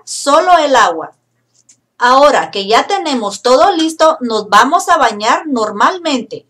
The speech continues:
con jabón, shampoo o lo que utilicemos. Te lavas con abundante agua y al final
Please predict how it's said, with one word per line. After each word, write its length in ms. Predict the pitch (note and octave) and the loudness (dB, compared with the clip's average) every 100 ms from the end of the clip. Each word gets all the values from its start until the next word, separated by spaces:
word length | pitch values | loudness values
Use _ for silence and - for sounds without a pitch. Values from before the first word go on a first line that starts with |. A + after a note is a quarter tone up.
| _ _ | _ _
con 200 | - A#3 | -2 0
jabón, 540 | - A3 G3+ G3 C4 G#4 | 0 0 0 0 -2 -4
shampoo 640 | - C4+ A#3 C4 F4 A4 | -2 -2 -2 -4 -4 -2
o 120 | C#4 B3+ | 0 2
lo 180 | A3 | 2
que 120 | G3+ G3 | -2 -4
utilicemos. 1000 | D#4+ F#4 E4+ F4 E4 B3+ E3+ C3+ - _ _ _ _ _ _ _ _ | -6 -6 -10 -8 -4 -4 -4 -14 -20 _ _ _ _ _ _ _ _
Te 140 | B3 | 2
lavas 460 | A3+ A#3+ D4+ G4 A4 | 4 4 4 2 -2
con 180 | E4 C#4 | -4 0
abundante 640 | A#3 G3+ G3+ A3 D#4 F4 D#4 | 0 -2 -2 0 0 -2 2
agua 360 | B3 F#3 E3+ - | 2 0 -6 -10
y 180 | - A3 | -10 -2
al 180 | G#3+ C4+ | 0 0
final 540 | G4 G#4 D#4+ D#4+ - | -4 -4 -2 -2 -4